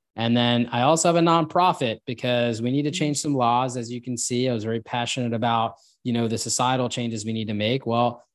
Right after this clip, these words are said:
I'm putting my money where my mouth is and actually doing something about it. And so if you go to change the air foundation dot org,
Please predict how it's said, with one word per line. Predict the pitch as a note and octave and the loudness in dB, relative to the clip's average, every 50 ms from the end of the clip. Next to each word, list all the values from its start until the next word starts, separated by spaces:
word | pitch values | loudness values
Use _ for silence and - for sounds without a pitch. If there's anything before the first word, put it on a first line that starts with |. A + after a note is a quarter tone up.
| _ _ | _ _
I'm | A#2 A#2 | -8 -4
putting | - - D#3 D#3 D3+ | 0 2 4 4 6
my | C#3+ C3+ | 6 6
money | C3 C3 C#3 C#3 C#3 C3 | 4 4 4 2 2 2
where | C3+ C3 | 2 2
my | B2 A#2+ A#2 | 2 2 0
mouth | A#2 B2 B2+ C3+ C3 B2+ - | 0 0 2 0 0 0 -2
is | C3 B2+ A#2+ A2+ | -2 -4 -2 -4
and | B2 A#2 | -4 -6
actually | A#2+ B2 B2 - - B2+ A#2 A2 | -6 -6 -6 -6 -6 -6 -6 -4
doing | G2+ B2+ C3 C3+ C3 A#2 | -2 0 2 2 2 0
something | A2+ - A#2 G2+ G#2+ A2 G#2+ | 0 -2 -4 -6 -6 -6 -6
about | G#2 G2 G#2+ G2+ G#2 G#2+ | -4 -2 0 0 0 0
it. | B2 | 0
And | C3 B2+ A#2+ | 0 0 -2
so | - - B2+ B2 A#2+ A2+ A2 - | -2 0 0 0 0 0 -2 -6
if | - - - _ _ - | -14 -20 -20 _ _ -2
you | C#3 C3 | 2 4
go | C#3+ D3 | 6 6
to | C3+ B2+ | 6 6
change | A#2+ - - D#3 D#3 D#3+ D#3 C3+ | 4 4 4 6 6 6 6 6
the | C3 C#3 C#3 | 4 4 4
air | C#3+ C#3+ C3+ | 4 2 2
foundation | - - C3 B2+ B2 B2+ C3 B2 - - B2 | 0 -2 -2 -2 -2 -2 -2 -2 -4 -4 -4
dot | A#2 A#2 A2+ A#2+ | -2 -2 0 2
org, | C#3 D#3 D#3 C#3+ C3 B2+ A2+ A#2 | 2 4 4 4 4 2 0 -4